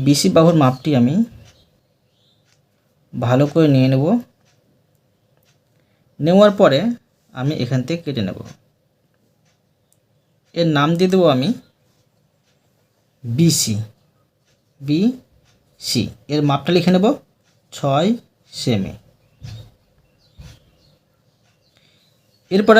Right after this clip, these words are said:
আছে এবি, চার সেমি। এটা করতে হবে, তো তার আগে তোমাদের করতে হবে যে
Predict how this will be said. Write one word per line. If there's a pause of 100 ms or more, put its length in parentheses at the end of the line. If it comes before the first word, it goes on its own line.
আছে (640)
এবি, (1900)
চার (100)
সেমি। (1800)
এটা
করতে
হবে, (160)
তো (200)
তার (120)
আগে
তোমাদের
করতে
হবে (600)
যে